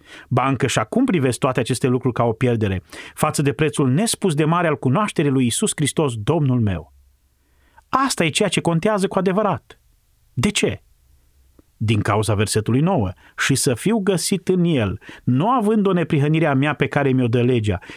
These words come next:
ci aceea care se capătă prin credința în Hristos, neprihănirea pe care o dă Dumnezeu." Dacă vrei să fii drept înaintea lui Dumnezeu, trebuie să ai o neprihănire pe care ți-o dă Dumnezeu.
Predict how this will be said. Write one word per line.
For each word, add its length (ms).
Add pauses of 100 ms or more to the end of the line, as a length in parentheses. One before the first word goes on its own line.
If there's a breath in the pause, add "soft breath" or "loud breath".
ci 140
aceea 420
care 200
se 160
capătă 480
prin 200
credința 460
în 100
Hristos, 540
neprihănirea 720
pe 140
care 200
o 60
dă 200
Dumnezeu." 880 (540 loud breath)
Dacă 340
vrei 240
să 160
fii 180
drept 460
înaintea 340
lui 100
Dumnezeu, 480 (600 loud breath)
trebuie 480
să 160
ai 140
o 80
neprihănire 580
pe 120
care 240
ți-o 200
dă 180
Dumnezeu. 680